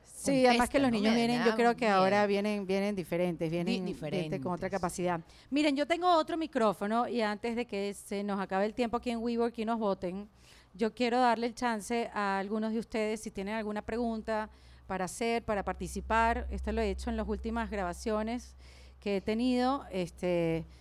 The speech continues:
Speaker 1: siempre cuando digo esto nadie quiere preguntar, pero después que la primera lo hace, todos quieren preguntar. Entonces, revisen sus ideas. <laughs> Este, si alguien tiene alguna pregunta, el micrófono está de este lado. Vente para acá si quieres, porque,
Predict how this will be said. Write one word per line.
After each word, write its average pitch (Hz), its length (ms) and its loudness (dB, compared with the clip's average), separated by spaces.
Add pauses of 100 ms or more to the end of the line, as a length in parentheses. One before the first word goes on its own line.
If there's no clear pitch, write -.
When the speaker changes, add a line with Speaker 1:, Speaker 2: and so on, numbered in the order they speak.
(120)
Speaker 1:
siempre 247 460 2
cuando 262 200 2
digo 220 220 2
esto 247 300 0
nadie 240 240 -2
quiere 247 200 -2
preguntar, 226 540 0
pero 208 140 0
después 208 260 -2
que 285 120 -2
la 285 120 2
primera 226 380 0
lo 262 160 6
hace, 247 320 2
todos 233 420 8
quieren 180 240 -2
preguntar. 156 480 -4 (300)
Entonces, 226 580 0
revisen 233 480 0
sus 269 160 0
ideas. 208 520 0
<laughs> 302 760 -2 (960)
Este, 214 720 2
si 226 160 0
alguien 226 220 2
tiene 269 200 2
alguna 277 260 2
pregunta, 277 480 0
el 240 60 -2
micrófono 233 400 -2
está 233 180 -4
de 240 60 -2
este 233 200 -8
lado. 285 680 2 (320)
Vente 220 240 -2
para 247 180 0
acá 226 200 -2
si 247 140 -10
quieres, 254 380 0
porque, 196 360 -2